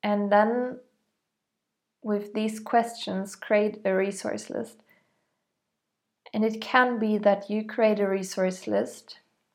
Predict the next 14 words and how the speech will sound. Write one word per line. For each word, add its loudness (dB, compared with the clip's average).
of -2
a -6
few -10
points, -6
and -2
then 6
you're 2
in 0
that 4
challenging 2
situation -2
and -2
you -2
realize 4